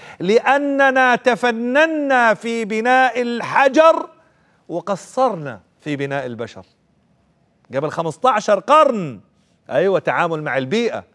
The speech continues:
بيقول لك: "اعتني بالطريق"، بيقول لك: "إماطة الأذى عن الطريق صدقة"،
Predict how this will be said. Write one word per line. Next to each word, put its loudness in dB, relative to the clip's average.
بيقول 2
لك: 0
"اعتني 2
بالطريق"، 2
بيقول 2
لك: 0
"إماطة 2
الأذى 0
عن 0
الطريق 0
صدقة"، -2